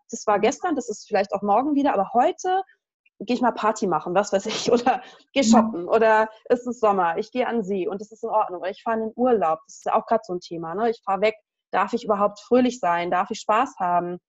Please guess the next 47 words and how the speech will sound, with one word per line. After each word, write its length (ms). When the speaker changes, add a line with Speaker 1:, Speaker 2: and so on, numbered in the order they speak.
Speaker 1:
Natürlich 600
Speaker 2:
Ja. 80
Speaker 1:
darfst 180
du 40
Spaß 380
haben. 320
Und 100
wenn 160
dann 100
aber 140
am 100
nächsten 320
Tag 340
oder 360
später 340
am 100
Abend 360
dann 120
doch 140
wieder 140
die 100
Trauer 360
da 200
ist, 100
ist 140
das 160
auch 160
vollkommen 440
okay. 380
Aber 280
man 160
muss 240
nicht 180
alles 320
mit 240
dieser, 360
wenn 100
man's 400
hinkriegt, 480
man 120
muss 220
nicht 180
alles 240
mit 120
dieser 160
Schwere 340
machen. 440